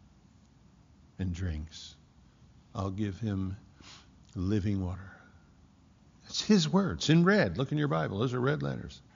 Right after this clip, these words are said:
And he will never, ever, ever thirst after that in that respect. And that water I give becomes in him, regardless of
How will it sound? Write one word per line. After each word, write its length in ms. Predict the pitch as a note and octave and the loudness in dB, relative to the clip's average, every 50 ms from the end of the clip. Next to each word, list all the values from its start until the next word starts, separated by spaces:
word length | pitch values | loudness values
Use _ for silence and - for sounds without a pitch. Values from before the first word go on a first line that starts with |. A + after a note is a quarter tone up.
| - - - - - - - - - - - | -20 -20 -20 -20 -20 -20 -20 -20 -20 -12 -4
And 140 | - A2 G#2+ | -2 -2 0
he 140 | A2 C3 B2+ | 0 2 2
will 160 | A#2 B2 A#2 | 2 4 4
never, 580 | A2+ A2+ B2 C3+ C#3+ C3 C3 C3+ C3+ C#3 - - - | 4 4 2 2 0 0 0 -2 -2 -4 -4 -6 -4
ever, 440 | - C#3 C3+ B2+ A#2 A#2 A#2+ A#2 A#2+ - | -2 0 0 0 -2 -4 -6 -8 -10 -10
ever 400 | - - - A2 G#2+ G2+ F#2+ F2 - - - | -10 -8 -8 -8 -8 -10 -10 -12 -14 -18 -20
thirst 580 | - - - A#2 G2 F2+ - - - - - - | -14 -8 -4 -4 -4 -4 -8 -12 -14 -12 -10 -8
after 280 | F#2+ F#2+ - - - - | -8 -8 -8 -12 -16 -16
that 240 | - - G2+ F#2 F#2+ - - - - - - - - - - - _ - _ - - _ _ - - - - - - | -14 -14 -16 -16 -16 -18 -20 -20 -20 -20 -20 -20 -20 -20 -20 -20 _ -20 _ -20 -20 _ _ -20 -20 -20 -16 -8 -2
in 140 | B2+ G#2+ G#2 | 0 0 2
that 200 | G#2 G2+ - - | 0 0 -2 -6
respect. 520 | G#2 - - - - A#2+ F#2+ - - - - - - - - - - - - - - - _ _ _ - - - - - - - - - - - _ - - _ - _ - _ - - - - - - | -10 -14 -14 -14 -14 -14 -14 -14 -18 -20 -20 -20 -20 -16 -14 -12 -12 -12 -12 -16 -18 -20 _ _ _ -20 -20 -20 -20 -20 -20 -20 -20 -20 -20 -20 _ -20 -20 _ -20 _ -20 _ -14 -14 -14 -14 -10 -2
And 240 | - G#2+ G#2+ G#2 G2+ A2 - G3 B2 | 0 2 4 4 2 2 0 -2 2
that 240 | G#2 A#2+ A#2+ C3+ D3 | 4 4 4 4 2
water 280 | C#3 A#2+ A#2+ A2+ A2+ A2+ | 0 0 2 2 4 4
I 160 | A2 A2+ A2 | 2 2 2
give 320 | F#2+ G#2 G#2 G#2 F#2+ F2+ | 0 -2 -2 -4 -4 -4
becomes 600 | - G#2+ - - A2+ A#2 A2+ A2 G#2+ G2 - - - - - | -6 -8 -6 -6 -4 -2 0 0 -2 -2 -4 -8 -14 -12 -4
in 260 | - E3+ E3+ E3 D#3+ D3+ | -2 0 2 2 2 2
him, 460 | G#2+ F2 F2 D#2 C2 G#1 G1+ - - - - - - - - - - - - - - - - - - _ - - - - _ - - - - - - - - - | 2 0 -2 -2 -6 -8 -10 -12 -14 -16 -20 -20 -20 -20 -20 -20 -20 -20 -20 -20 -20 -20 -20 -20 -20 _ -20 -20 -20 -20 _ -20 -20 -20 -20 -20 -20 -20 -14 -6
regardless 640 | - A2+ G2+ A2 A#2+ C3 C#3+ D3 D3 D3 - - - | -6 -4 -2 0 2 4 4 4 2 0 0 -2 -2
of 180 | C3 A2+ G#2 | -4 -4 -4